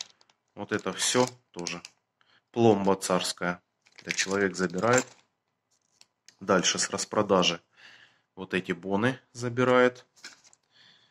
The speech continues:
Вот такой знак милиция. Нашивки. Дальше янтарные серебро. А, эти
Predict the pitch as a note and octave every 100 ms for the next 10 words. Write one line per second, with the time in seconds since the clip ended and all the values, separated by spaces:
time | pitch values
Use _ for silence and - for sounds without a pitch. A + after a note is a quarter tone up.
0 | _ _ _ _ _ _ _ _ - G2+
1 | - F#2+ - F#2+ F2+ G2+ A2 A#2+ - -
2 | C3 B2 A#2+ A#2+ - B2 B2 A#2+ _ _
3 | _ _ _ _ _ _ G2 G2 - G2+
4 | - - C#3+ _ _ _ _ _ _ _
5 | _ _ _ _ _ _ _ _ _ _
6 | _ _ _ _ _ _ G2+ G#2+ F2+ -
7 | F#2+ F2+ _ _ _ G2+ G#2+ A2 - G#2
8 | G2 F#2+ F#2 F#2 _ _ _ _ _ _
9 | _ _ - - G2 G2 - F#2 F2 _
10 | _ _ - - _ _ _ _ - _
11 | _ _ _ _ _ _ _ - F2 E2+
12 | E2+ - F2